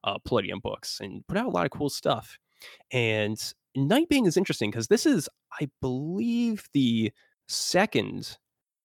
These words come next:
R P G to come out from Palladium Books that was not primarily written by Kevin, um, which kind of y-, puts in a very unique place. There's only been a couple of those so far. Uh, the other one was, of course, the ill-fated, uh, Systems Failure,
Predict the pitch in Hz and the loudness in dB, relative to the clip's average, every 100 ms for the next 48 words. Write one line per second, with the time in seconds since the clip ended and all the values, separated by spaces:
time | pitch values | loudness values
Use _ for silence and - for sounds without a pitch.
0 | _ - 120 - 117 107 113 101 95 - | _ 2 2 2 -2 -2 -4 -2 -2 -6
1 | - - 110 104 98 - - - 98 95 | -10 -8 0 2 2 -2 -6 -2 -2 -2
2 | - 107 98 101 98 - 107 98 104 104 | -4 -2 -2 -4 -4 -2 -2 0 -2 0
3 | 113 156 - - 110 98 95 101 - 101 | 2 2 -2 -2 0 0 0 -2 -2 -4
4 | 101 - - - 123 _ - - - 104 | -6 -6 -8 -6 -8 _ -20 -12 -2 2
5 | 98 95 101 - - 139 - - 262 320 | 2 0 -4 -4 2 2 2 2 4 4
6 | 214 - 202 - 151 127 135 113 120 - | 2 0 -2 2 0 2 2 2 -2 -4
7 | - 127 - - 120 208 302 147 - 147 | -6 -6 -6 -4 0 4 4 2 0 -2
8 | 104 95 - 110 - 95 - - - 117 | -2 -4 -6 -4 -4 -4 -4 -6 -4 -4
9 | - _ - 101 117 151 151 131 113 107 | -6 _ -2 0 4 6 6 6 4 0
10 | 110 - 120 104 98 - 107 104 - 135 | -2 -2 2 2 0 -4 -6 -6 -2 0
11 | 135 - 120 110 98 92 82 82 - - | 0 -2 -4 -4 -4 -4 -4 -4 -4 -4
12 | 208 - 113 - 92 69 - 120 | -4 -4 -8 -6 -6 -6 -8 -12